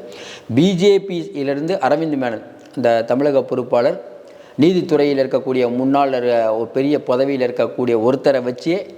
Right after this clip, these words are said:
எடப்பாடிகிட்ட பேசி போன மறு நிமிஷமே "அடுத்த வேற வேலையை பாருங்க, அடுத்த இந்த பேச்சை எடுத்துட்டு வராதீங்க, வேற பேச்சை பேருங்க" அப்படின்னு சொன்னது பி ஜே பிக்கு ஒரு பெரிய அதிர்ச்சி. அது மட்டும் இல்லாமல் ஒரிசாவை சேர்ந்த ஒரு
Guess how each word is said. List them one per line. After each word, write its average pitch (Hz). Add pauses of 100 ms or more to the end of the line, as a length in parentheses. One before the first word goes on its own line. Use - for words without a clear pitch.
(260)
எடப்பாடிகிட்ட 139
பேசி 135 (1040)
போன 180
மறு 139
நிமிஷமே 185 (440)
"அடுத்த 156
வேற 151
வேலையை 175
பாருங்க, 160
அடுத்த 254 (380)
இந்த 139
பேச்சை 208
எடுத்துட்டு 175
வராதீங்க, 160
வேற 160
பேச்சை 170
பேருங்க" 127
அப்படின்னு 123
சொன்னது 143
பி 156
ஜே 156
பிக்கு 143
ஒரு 127
பெரிய 131
அதிர்ச்சி. 131 (580)
அது 165
மட்டும் 180
இல்லாமல் 131 (100)
ஒரிசாவை 170
சேர்ந்த 143
ஒரு 120